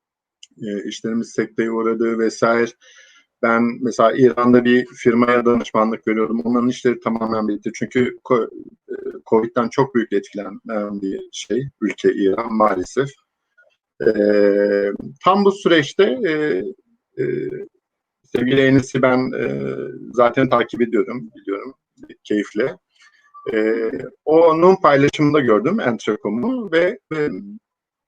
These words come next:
dedim bir şansımı deneyeyim bakalım. Çok da aslında şans da vermemiştim kendime ama, e, genel itibarıyla hani pandemi dönemine de, e,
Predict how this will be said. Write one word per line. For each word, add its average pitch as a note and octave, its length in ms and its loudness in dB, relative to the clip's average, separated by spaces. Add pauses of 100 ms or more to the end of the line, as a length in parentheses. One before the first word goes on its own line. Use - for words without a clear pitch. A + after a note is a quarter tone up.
(120)
dedim G3 200 -2
bir F#3 80 -4
şansımı F3 500 0
deneyeyim F3 260 0
bakalım. A2+ 340 2
Çok C3+ 240 -4
da C#3+ 60 4
aslında C#3 640 2
şans C#3+ 400 -2
da C3+ 100 4
vermemiştim G2+ 520 -4
kendime G#2+ 300 -6
ama, G#3+ 380 -4 (600)
e, C#3 140 4
genel D3 420 2
itibarıyla C#3+ 880 2
hani B2 340 -2 (120)
pandemi B2+ 440 2
dönemine E3 440 2
de, A#2+ 240 2 (920)
e, G#2+ 60 -10